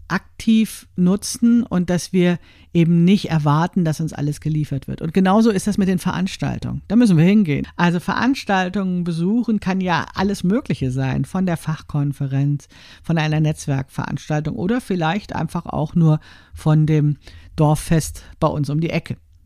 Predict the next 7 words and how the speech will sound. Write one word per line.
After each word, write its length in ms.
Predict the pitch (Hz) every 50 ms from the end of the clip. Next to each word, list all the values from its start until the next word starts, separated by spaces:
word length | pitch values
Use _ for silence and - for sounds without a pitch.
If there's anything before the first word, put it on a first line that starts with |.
| _ _ - - -
Letztendlich 480 | 175 190 - - - 233 233 240 -
geht 160 | - 202 208 202
es 140 | 220 -
darum, 380 | - 202 190 180 185 196 202 190 - - _ -
Menschen 560 | 156 160 165 180 214 247 240 - 240 226 220
zu 140 | - - 208
treffen 480 | - - 175 170 - - - 143 143